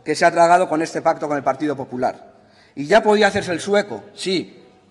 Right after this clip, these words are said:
pero para con-, converger con Europa en fiscalidad. Cuando el P S E estaba en la oposición, solía recurrir habitualmente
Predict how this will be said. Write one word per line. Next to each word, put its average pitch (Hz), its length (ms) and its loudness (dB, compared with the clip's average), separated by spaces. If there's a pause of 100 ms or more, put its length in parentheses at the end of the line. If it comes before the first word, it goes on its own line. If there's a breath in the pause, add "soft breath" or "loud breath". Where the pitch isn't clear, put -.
(460)
pero 147 200 -2
para 151 180 4
con-, 143 240 -4
converger 147 580 -2
con 156 140 -2
Europa 143 300 -2
en 120 60 -10
fiscalidad. 110 500 -10 (1200 soft breath)
Cuando 160 240 2
el 156 60 -4
P 214 80 2
S 220 140 2
E 233 60 6
estaba 220 240 4
en 196 40 6
la 190 60 4
oposición, 185 460 0
solía 185 260 2
recurrir 196 520 -2
habitualmente 165 760 0